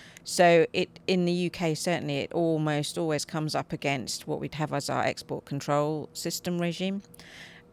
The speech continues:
But that's a pretty tried and tested way of analysing how you look at your,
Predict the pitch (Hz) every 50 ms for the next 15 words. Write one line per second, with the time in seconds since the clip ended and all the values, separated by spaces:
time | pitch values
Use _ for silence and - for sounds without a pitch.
0 | - 185 196 202 254 262 254 - - - - - 240 220 - - 208 202 196 196
1 | 190 185 170 - - - 196 190 190 170 180 165 175 165 - - 165 - - -
2 | - 175 160 151 - - - 185 160 160 175 175 170 165 160 156 156 147 165 160
3 | 160 160 156 151 147 143 143 143 139 - - 135 131 139 143 - - - 151 147
4 | 147 143 143 143 143 147 143 - - 151 - 156 151 139 135 139 135